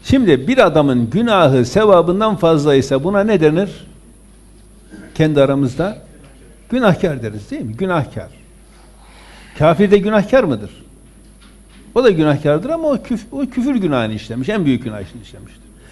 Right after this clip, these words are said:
Yani şirki işlemiştir, tamam mı? Şimdi Allah müşrik olmayan affetme sözü verdi mi Kur'an-ı Kerim'de? Bakalım ne zaman affedecek? Bu dünyadayken şirk günahından tevbe eden kişi kurtulur mu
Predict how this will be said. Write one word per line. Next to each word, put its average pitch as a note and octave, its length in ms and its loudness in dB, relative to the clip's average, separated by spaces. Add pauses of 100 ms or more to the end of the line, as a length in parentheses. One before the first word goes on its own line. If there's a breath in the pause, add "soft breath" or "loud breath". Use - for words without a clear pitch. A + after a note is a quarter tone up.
(220 loud breath)
Yani D3+ 200 0
şirki F#3 320 -4
işlemiştir, - 560 -12
tamam C#4+ 180 -10
mı? - 80 -16 (1160 soft breath)
Şimdi A#3+ 240 0
Allah G3 460 2 (400)
müşrik G3 400 -4
olmayan F3+ 420 0
affetme F3+ 480 -2
sözü F3+ 300 -2
verdi G3+ 240 -2
mi E3 140 -4 (340)
Kur'an-ı A#2+ 280 -4
Kerim'de? F#2+ 360 -12 (560)
Bakalım A3+ 360 2
ne A3 100 4
zaman E3+ 260 2
affedecek? A2 360 -6 (320 loud breath)
Bu F3+ 120 2
dünyadayken F#3+ 840 2 (880)
şirk F#3 340 -4
günahından D#3+ 440 0
tevbe C#3+ 320 0
eden C#3+ 240 0
kişi C3+ 460 -2 (1000)
kurtulur G#3 380 -4
mu F#3+ 120 -2